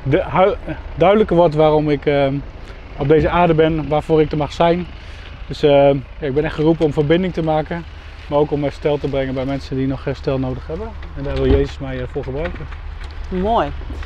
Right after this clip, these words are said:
Speaker 2: Terwijl wij hier aan het opnemen zijn, eh, worden de partytenten binnengereden, de kar met alle spullen komt eraan. En, eh, zometeen komen ook de teams. En, ehm, ik denk dat het ook mooi is om, eh, voor ze te bidden en ook, eh, te bidden vanuit,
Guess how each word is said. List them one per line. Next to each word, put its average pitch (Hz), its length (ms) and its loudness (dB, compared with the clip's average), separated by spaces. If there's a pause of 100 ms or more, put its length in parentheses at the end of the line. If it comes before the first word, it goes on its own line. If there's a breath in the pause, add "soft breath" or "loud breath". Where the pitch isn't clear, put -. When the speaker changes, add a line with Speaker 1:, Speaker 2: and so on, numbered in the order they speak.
(140 loud breath)
Speaker 2:
Terwijl 208 220 4
wij 220 120 4
hier 220 120 4
aan 208 80 2
het 196 100 -2
opnemen 226 460 0
zijn, 208 360 2
eh, 190 140 -2 (340 loud breath)
worden 185 260 -4
de 180 160 -2
partytenten 233 680 0
binnengereden, 196 920 0
de 180 120 -4
kar 202 220 0
met 185 160 -6
alle 185 180 -4
spullen 226 400 0
komt 185 260 -6
eraan. 165 360 0 (420 loud breath)
En, 165 240 -4
eh, 160 80 -4
zometeen 185 440 0
komen 190 280 0
ook 170 140 -4
de 156 160 -4
teams. 285 520 -2 (440 loud breath)
En, 170 280 -4
ehm, 156 300 -2 (220)
ik 170 120 -8
denk 196 140 -2
dat 190 120 -2
het - 40 -6
ook 185 160 -4
mooi 196 240 0
is 185 160 -8
om, 165 220 -2
eh, 151 180 -4 (520)
voor 175 200 -2
ze - 160 -10
te - 100 -10 (120)
bidden 233 280 4 (360)
en 170 220 -6
ook, 160 260 -6
eh, 165 80 -8 (180)
te 165 60 -8 (100)
bidden 202 240 0
vanuit, 165 560 -2